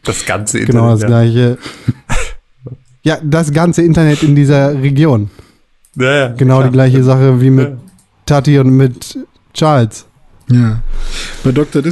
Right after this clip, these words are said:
Speaker 2: dem auch
Speaker 3: Disrespect geht's
Speaker 2: sei.
Speaker 3: aber wohl angeblich darum, dass er mit Shroud und Ninja gemeinsam eine neue Streaming-Plattform gründen
Speaker 2: Gerüchte,
Speaker 3: wollte.
Speaker 2: nein,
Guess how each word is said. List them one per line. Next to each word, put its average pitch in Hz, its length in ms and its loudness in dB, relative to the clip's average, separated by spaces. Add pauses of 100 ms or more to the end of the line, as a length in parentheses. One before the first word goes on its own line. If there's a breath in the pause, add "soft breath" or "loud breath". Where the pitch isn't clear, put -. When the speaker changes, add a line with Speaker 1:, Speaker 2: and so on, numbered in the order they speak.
(220)
Speaker 2:
dem 190 140 2
auch 160 80 2
Speaker 3:
Disrespect - 20 2
geht's 131 220 2
Speaker 2:
sei. 101 60 0
Speaker 3:
aber 147 240 -2
wohl 143 180 0
angeblich 143 480 -4
darum, 139 300 0
dass 131 180 -2
er 143 140 0
mit 131 180 0
Shroud 143 460 -2
und 131 200 -2
Ninja 143 360 0
gemeinsam 127 540 0
eine 127 180 2
neue 131 240 2
Streaming-Plattform 120 840 0
gründen 110 380 -2
Speaker 2:
Gerüchte, 135 380 2
Speaker 3:
wollte. 139 240 0
Speaker 2:
nein, 127 440 2